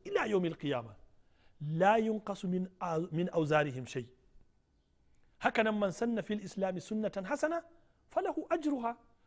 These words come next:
wa ajru man amila biha ba'dahu ila yawmil qiyamah. La yunqasu min ujurihim shay." Dan haka,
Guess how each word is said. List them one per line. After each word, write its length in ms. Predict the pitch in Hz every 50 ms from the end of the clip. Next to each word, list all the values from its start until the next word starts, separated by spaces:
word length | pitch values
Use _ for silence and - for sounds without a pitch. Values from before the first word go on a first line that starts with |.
| _ _ _ -
wa 140 | - -
ajru 280 | 320 339 320 320 311 311
man 120 | 294 277 277
amila 280 | - 294 302 294 285 269
biha 240 | 277 294 277 254 233
ba'dahu 400 | 214 269 262 226 254 214 240 277 -
ila 220 | - 381 415 349 330
yawmil 260 | 320 302 294 277 254
qiyamah. 440 | - 254 254 240 214 190 156 123 - - - - _ _ - - - -
La 360 | 139 147 156 165 180 208 240
yunqasu 480 | 254 254 254 254 - - 247 - 240 226
min 140 | 240 233
ujurihim 540 | 247 220 196 185 220 214 202 180 156 180 160
shay." 220 | 131 - - 101 - - _ _ _ - - - _ _ _ _ _ _ _ _ _ _ _ _ _ _ _ _ _ _ _ _ _ _ _ _ -
Dan 200 | 151 151 180 190
haka, 340 | 208 302 - - 269 170